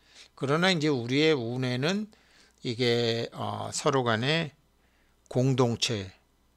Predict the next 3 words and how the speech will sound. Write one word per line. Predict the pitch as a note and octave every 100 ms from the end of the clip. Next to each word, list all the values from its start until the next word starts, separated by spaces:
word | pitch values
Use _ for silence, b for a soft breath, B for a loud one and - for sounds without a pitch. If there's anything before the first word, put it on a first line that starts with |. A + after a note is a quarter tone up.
| _ _ _ _ A2+
아, | G#2+ G#2
공동체, | - B2+ B2 A#2+ A2 - B2+ D#3 - _ _ _ _ _ _ _ _ _ _ _ _ _ _ _
사랑, | - - - B2 C3 E3